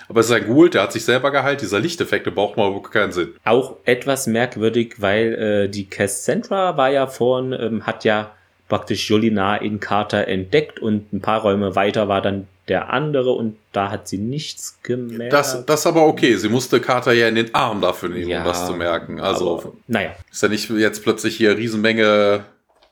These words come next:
Speaker 1: Naquada macht sie zu einem Goa'uld-Magneten <laughs> oder sowas. So, hui, über fünf Räume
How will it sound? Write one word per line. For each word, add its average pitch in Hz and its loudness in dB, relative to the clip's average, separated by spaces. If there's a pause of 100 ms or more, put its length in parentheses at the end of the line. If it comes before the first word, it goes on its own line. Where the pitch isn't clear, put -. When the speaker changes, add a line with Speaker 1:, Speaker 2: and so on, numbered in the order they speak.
(100)
Speaker 1:
Naquada 110 2
macht 110 -2
sie 113 -4
zu 107 -4
einem 98 -4
Goa'uld-Magneten 98 2
<laughs> 85 -2
oder 95 0
sowas. 95 -2
So, 92 -4
hui, 294 8
über 175 0
fünf 175 -4
Räume 131 0